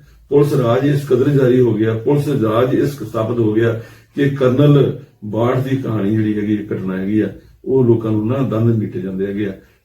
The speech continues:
ਕਿ ਤੁਹਾਡੀ ਅੱਜ ਪੰਦਰਾਂ ਦਿਨ ਹੋ ਗਏ ਆ, ਮੁੱਖ ਮੰਤਰੀ ਨੇ ਹਾਲਾ ਨਾਰਾ ਵੀ ਨਹੀਂ ਮਾਰਿਆ। ਮੁੱਖ ਮੰਤਰੀ ਜੋ ਗ੍ਰਹਿ ਮੰਤਰੀ ਵੀ ਆ, ਉਹ ਮੁੱਖ, ਇੱਕ ਹਾਲਾ ਨਾਰਾ ਵੀ ਨਹੀਂ ਵੱਜਾ।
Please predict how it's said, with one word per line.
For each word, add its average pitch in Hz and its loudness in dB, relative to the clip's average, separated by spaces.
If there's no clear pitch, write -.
ਕਿ 123 2
ਤੁਹਾਡੀ 120 0
ਅੱਜ 113 -4
ਪੰਦਰਾਂ 131 2
ਦਿਨ 143 4
ਹੋ 117 2
ਗਏ 110 0
ਆ, 110 -4
ਮੁੱਖ 117 -2
ਮੰਤਰੀ 117 -2
ਨੇ 110 -2
ਹਾਲਾ 127 -2
ਨਾਰਾ 120 0
ਵੀ 131 -4
ਨਹੀਂ 127 -2
ਮਾਰਿਆ। 107 -4
ਮੁੱਖ 117 0
ਮੰਤਰੀ 120 2
ਜੋ 117 2
ਗ੍ਰਹਿ 107 0
ਮੰਤਰੀ 123 -2
ਵੀ 110 0
ਆ, 104 -2
ਉਹ 123 -4
ਮੁੱਖ, 127 2
ਇੱਕ 139 -6
ਹਾਲਾ 170 2
ਨਾਰਾ 165 4
ਵੀ 165 2
ਨਹੀਂ 160 0
ਵੱਜਾ। 107 -4